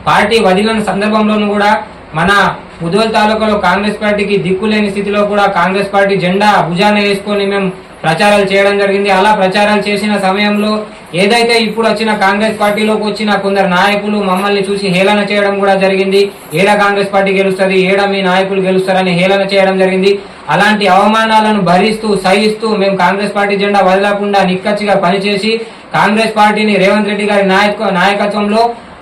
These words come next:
మేము అధికారంలోకి తీసుకురావడం జరిగింది. అధికారం వచ్చిన తర్వాత కొందరు పదవుల కోసమే పార్టీలోకి జాయిన్ అయినా కూడా మేము ఎలాంటి భేదాభిప్రాయాలు లేకుండా వాళ్ళని కూడా పార్టీలోకి ఆహ్వానించి స్వాగతం పలికి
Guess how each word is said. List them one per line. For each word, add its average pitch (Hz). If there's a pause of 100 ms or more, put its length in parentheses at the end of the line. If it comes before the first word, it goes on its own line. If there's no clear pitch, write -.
(140)
మేము 190 (200)
అధికారంలోకి 208
తీసుకురావడం 202
జరిగింది. 208
అధికారం 226
వచ్చిన 226
తర్వాత 214
కొందరు 208
పదవుల 208
కోసమే 214
పార్టీలోకి 202
జాయిన్ 202
అయినా 214
కూడా 214
మేము 196
ఎలాంటి 214 (380)
భేదాభిప్రాయాలు 208
లేకుండా 208
వాళ్ళని 202
కూడా 214
పార్టీలోకి 202
ఆహ్వానించి 208
స్వాగతం 196
పలికి 208